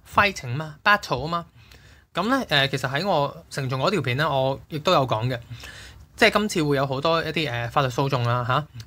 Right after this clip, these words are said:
人與人之間嘅鬥爭啊。噉然後而家搵返十字軍東征打仗嗰陣時嘅金屬物件，係咪完全就係呼應晒天秤座水星逆行嘅所有嘅 themes 啊？OK，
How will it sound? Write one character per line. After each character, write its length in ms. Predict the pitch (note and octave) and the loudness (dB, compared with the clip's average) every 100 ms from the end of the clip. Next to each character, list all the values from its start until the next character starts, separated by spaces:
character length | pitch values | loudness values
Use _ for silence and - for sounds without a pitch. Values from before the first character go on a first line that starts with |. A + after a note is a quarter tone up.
| - | -4
人 140 | C3+ | 0
與 80 | C#3+ | 0
人 140 | B2 | -2
之 80 | C3+ | -2
間 160 | F3 E3 | 0 2
嘅 80 | C#3+ | 2
鬥 240 | C3 B2 | 2 0
爭 200 | C#3 C3 | 0 -2
啊。 80 | B2+ - - - | -4 -14 -20 -12
噉 120 | - A#3+ | -2 0
然 100 | C3+ | 2
後 140 | B2+ | 0
而 40 | A#2 | 4
家 100 | G3+ | 4
搵 200 | E3 D3+ | 4 2
返 200 | F3+ F3+ | 0 0
十 100 | D3+ | -8
字 180 | - C#3 | -10 -8
軍 280 | D#3 F3 | -4 -4
東 180 | E3+ E3 | -4 -6
征 200 | E3 E3 - | -6 -8 -4
打 340 | - C3+ G3 C4 | 4 8 10 8
仗 260 | A3 F#3+ | 6 4
嗰 160 | D#3+ F3+ | 2 0
陣 180 | G3+ E3 | 0 -2
時 220 | - B2+ | -6 -8
嘅 180 | C#3+ D3 | -6 0
金 360 | A3 A#3 C4 | 4 4 4
屬 120 | B3 - | 2 0
物 180 | E3 D3 | -2 -2
件， 280 | - C#3 F#3 - B2+ - - - - - _ _ - | 0 0 -2 -10 -18 -18 -20 -20 -20 -20 _ _ -2
係 100 | B3 | 4
咪 120 | C4 | 4
完 120 | F3+ D3+ | 4 2
全 140 | E3 | 2
就 80 | F3 | 2
係 280 | E3+ F3 E3 | 4 2 2
呼 180 | C4+ | 0
應 140 | C#4+ F#3+ | 0 0
晒 300 | F#3 E3+ E3+ - - | 4 4 2 -4 -8
天 180 | C4+ B3 | -4 -4
秤 140 | C#3 | -2
座 160 | C3+ C#3 | -4 -2
水 140 | D3 | -4
星 140 | G#3 | -4
逆 80 | G3 | -6
行 240 | D3 B2 C3+ | -8 -10 -6
嘅 260 | C3 B2+ - - - - - | -6 -6 -10 -18 -20 -20 -10
所 260 | - B2 | -4 4
有 120 | F#3+ | 4
嘅 80 | D3 | 4
themes 480 | A#2+ - C#3+ B2+ A#2+ | 0 -2 -2 -2 -6
啊？ 100 | - - - - _ - - | -12 -18 -20 -20 _ -18 -6
OK， 320 | C3+ B2+ | -4 -2